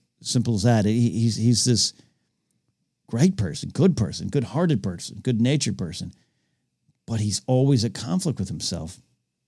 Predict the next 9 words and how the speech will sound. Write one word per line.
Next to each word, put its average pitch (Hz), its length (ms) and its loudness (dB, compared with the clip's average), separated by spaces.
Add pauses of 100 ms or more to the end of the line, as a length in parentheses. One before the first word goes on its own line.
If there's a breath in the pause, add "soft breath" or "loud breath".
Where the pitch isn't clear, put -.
(240)
and 104 120 -2
he 98 80 2
always 95 320 0
runs 117 200 2
away. 123 440 0 (560)
Force 127 240 2
Awakens 127 560 2
is 123 340 2
about, 107 560 0